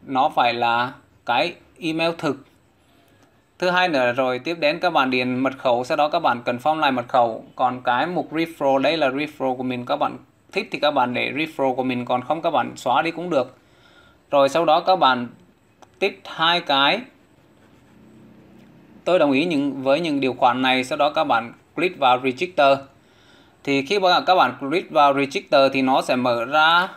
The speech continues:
nó sẽ đến, nó sẽ gửi một cái email tới cho các bạn là để xác thực cái địa chỉ email của các bạn có dạng như thế này. Thì các bạn click vào cái đường link để xác thực cái tài khoản của các bạn. Khi các bạn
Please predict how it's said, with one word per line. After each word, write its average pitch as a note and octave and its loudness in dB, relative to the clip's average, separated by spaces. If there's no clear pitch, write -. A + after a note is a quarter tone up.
nó C3+ -2
sẽ D3+ -4
đến, C3 -2
nó D3+ 0
sẽ D#3+ -4
gửi B2+ -2
một A#2 -6
cái C3 2
email F3 0
tới E3+ 0
cho D#3+ -2
các F3 0
bạn C3 2
là B2+ 4
để B2 0
xác D#3 -2
thực B2+ -4
cái C#3 0
địa C3 -4
chỉ B2 -4
email C#3 0
của C#3+ -6
các D3 -4
bạn A#2 -2
có C#3 0
dạng B2+ -2
như D3+ -2
thế F#3 -2
này. C3+ 2
Thì C#3 -6
các E3 2
bạn C3 2
click E3+ -4
vào B2+ 4
cái B2+ 2
đường D3 -2
link F3+ 0
để B2 -2
xác D#3 -2
thực C#3 -6
cái B2+ 0
tài C#3 -2
khoản A#2+ -2
của B2 -12
các D#3+ -4
bạn. B2+ 2
Khi D#3+ -8
các E3 -6
bạn A#2+ -2